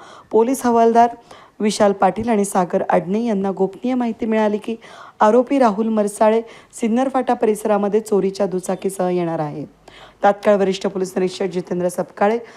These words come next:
यांच्या मार्गदर्शनाखाली पोलीस उपनिरीक्षक संदीप पवार, पोलीस हवालदार विशाल पाटील, विष्णू गोसावी, महेंद्र जाधव, सागर आडणे, अरुण गाडेकर, रोहित शिंदे यांनी संशयित राहुल मरसाळे वंजार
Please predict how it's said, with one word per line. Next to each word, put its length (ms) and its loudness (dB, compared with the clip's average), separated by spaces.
यांच्या 240 -2
मार्गदर्शनाखाली 840 -2
पोलीस 340 -2
उपनिरीक्षक 560 -6
संदीप 440 -2
पवार, 300 2
पोलीस 340 -4
हवालदार 360 -2
विशाल 280 -6
पाटील, 360 -6
विष्णू 340 -4
गोसावी, 500 0
महेंद्र 400 -2
जाधव, 400 -2
सागर 420 0
आडणे, 300 -2
अरुण 320 -2
गाडेकर, 420 -2
रोहित 300 0
शिंदे 380 -4
यांनी 440 -4
संशयित 560 -4
राहुल 240 -4
मरसाळे 640 -2
वंजार 460 0